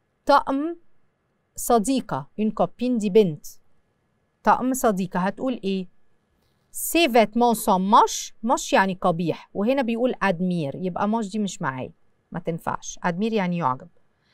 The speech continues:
Ça ne te va pas du tout، مش لايق عليك إطلاقا، يبقى دي كمان ما تنفعش. Son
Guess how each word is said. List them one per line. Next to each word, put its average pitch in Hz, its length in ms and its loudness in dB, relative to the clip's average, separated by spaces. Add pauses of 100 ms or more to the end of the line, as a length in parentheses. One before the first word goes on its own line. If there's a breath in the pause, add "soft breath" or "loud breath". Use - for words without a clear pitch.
(280)
Ça 220 260 2
ne 220 120 4
te 233 200 4
va 233 180 4
pas 302 240 4
du 240 160 0
tout، 190 380 -4 (300)
مش 190 180 -8
لايق 247 200 6
عليك 220 340 0
إطلاقا، 196 600 -2
يبقى 180 240 -6
دي 208 100 -6
كمان 190 300 -6
ما 175 60 -6
تنفعش. - 680 -10 (720)
Son 196 380 2